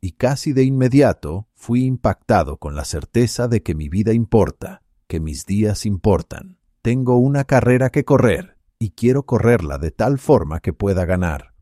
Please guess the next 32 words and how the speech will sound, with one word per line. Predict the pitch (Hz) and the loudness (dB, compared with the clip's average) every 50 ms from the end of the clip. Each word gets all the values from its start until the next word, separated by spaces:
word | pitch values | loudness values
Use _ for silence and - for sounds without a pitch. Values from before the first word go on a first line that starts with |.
| _ _ _ _ - | _ _ _ _ -4
no | - 127 147 131 | 0 0 0 2
por | - 147 127 | 4 4 4
algún | 113 113 98 120 123 104 | 4 4 4 2 2 2
premio | - 117 113 107 104 101 - | 4 2 2 2 2 0 0
terrenal | - 104 82 87 87 98 110 107 85 69 - | -2 -2 -2 0 0 2 2 0 0 -2 -4
que | - 87 | -8 -8
se | - - 78 | -6 -6 -4
desvanece, | 76 85 76 80 82 80 82 78 - - - - - _ _ _ | -4 -4 -4 -4 -4 -4 -4 -6 -8 -10 -14 -14 -16 _ _ _
sino | _ - - 110 104 110 107 | _ -8 -6 -4 -2 -2 -2
por | - - 110 107 | -2 -2 -2 0
la | 104 104 | 0 0
eternidad. | 101 - - 110 95 107 104 98 98 117 113 87 64 - _ _ _ _ _ _ _ _ _ - | 0 0 0 -2 0 0 0 2 4 4 4 2 0 -4 _ _ _ _ _ _ _ _ _ -4
Mi | - 117 117 | -2 0 2
vida | 120 156 147 98 78 80 85 - | 4 4 4 4 2 0 -2 -2
ahora | - 117 127 131 110 82 82 95 | 2 4 4 6 4 4 2 -2
tiene | - - 113 117 127 135 135 | -4 0 2 2 2 2 0
un | 135 131 131 127 | -2 0 0 -2
efecto | 113 - 117 113 _ - 127 120 | 0 0 -2 -2 _ 0 0 2
real | 120 117 117 113 95 76 73 80 | 4 4 6 6 4 2 0 -2
en | 87 90 | -2 -2
la | 90 | -2
eternidad, | 92 85 - 95 76 85 92 87 85 92 80 67 - - - _ _ _ _ | -2 -2 -2 -4 -2 -2 -2 0 0 0 0 -2 -4 -10 -16 _ _ _ _
y | - 80 | -10 -8
la | 73 71 - | -8 -8 -8
tuya | - - 135 143 151 135 147 147 160 180 _ _ - | -2 0 2 2 2 2 0 0 -2 -6 _ _ -4
también. | - 107 101 92 85 78 69 - - 190 _ _ _ _ _ _ _ _ _ _ - | -2 -2 0 0 0 -2 -4 -6 -10 -16 _ _ _ _ _ _ _ _ _ _ -4
No | 104 110 123 131 | 0 2 2 2
afecta | 123 - - 117 107 - _ - 92 - | 2 2 2 0 0 0 _ -6 -6 -4
solamente | - - 104 104 104 101 98 101 104 - 110 | -2 0 2 2 2 2 2 0 0 0 0
nuestra | 104 107 104 90 - - 90 87 | 0 2 0 0 -2 -4 -4 -4
propia | - - 110 107 - - 104 | 0 0 0 0 0 0 0
eternidad, | 101 - - 110 92 107 107 95 107 95 78 64 - | 0 0 0 0 0 2 2 2 2 2 2 -2 -8